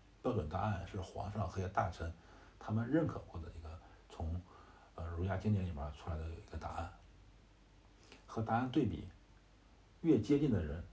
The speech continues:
他的可能官职越高，或者他成绩越好。那考试的时候呢，很多考生就会出钱去贿赂的考官，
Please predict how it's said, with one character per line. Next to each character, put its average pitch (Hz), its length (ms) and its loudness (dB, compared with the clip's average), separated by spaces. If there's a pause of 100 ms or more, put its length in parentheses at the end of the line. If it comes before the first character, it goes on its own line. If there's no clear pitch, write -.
(800)
他 - 140 -2
的 95 100 -2
可 - 120 -8
能 85 160 -2
官 104 260 2
职 95 360 -4
越 95 100 -2
高， 90 300 -4 (520)
或 - 120 -4
者 82 80 -2
他 98 80 -2
成 90 240 -2
绩 98 80 0
越 98 120 2
好。 - 340 -8 (880)
那 104 260 0 (340)
考 78 220 4
试 - 140 -4
的 110 80 0
时 - 100 -8
候 90 140 0
呢， 85 200 0 (600)
很 - 120 -4
多 101 100 4
考 - 200 0
生 92 320 -2
就 95 160 -4
会 85 260 0 (840)
出 - 160 0
钱 92 320 -2
去 - 60 -6
贿 120 280 2
赂 82 60 -2
的 82 80 -6
考 87 180 -6
官， 85 180 -6